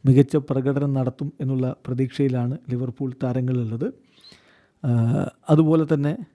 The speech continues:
എടുത്തു പറയേണ്ട കാര്യം അവരുടെ ഇബ്രാഹിമ കൊനാറ്റയും ഈ ഒരു, ആ, ഭാഗത്ത് വന്നിട്ടുണ്ട്. So, ലിവർപൂൾ ഇത്തവണ മികച്ച കളിക്കാരെ ഉൾപ്പെടുത്തിയിട്ട് കൂടുതൽ കരുത്തരായിട്ട് നിൽക്കുന്ന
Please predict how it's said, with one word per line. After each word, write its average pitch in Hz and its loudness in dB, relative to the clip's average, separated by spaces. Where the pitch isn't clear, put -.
എടുത്തു 139 -6
പറയേണ്ട 139 0
കാര്യം 123 0
അവരുടെ 123 -2
ഇബ്രാഹിമ 135 2
കൊനാറ്റയും 127 6
ഈ 127 8
ഒരു, 123 10
ആ, - 2
ഭാഗത്ത് 123 4
വന്നിട്ടുണ്ട്. 117 0
So, 147 8
ലിവർപൂൾ 147 2
ഇത്തവണ 151 6
മികച്ച 135 4
കളിക്കാരെ 139 6
ഉൾപ്പെടുത്തിയിട്ട് 135 6
കൂടുതൽ 175 8
കരുത്തരായിട്ട് 135 4
നിൽക്കുന്ന 131 0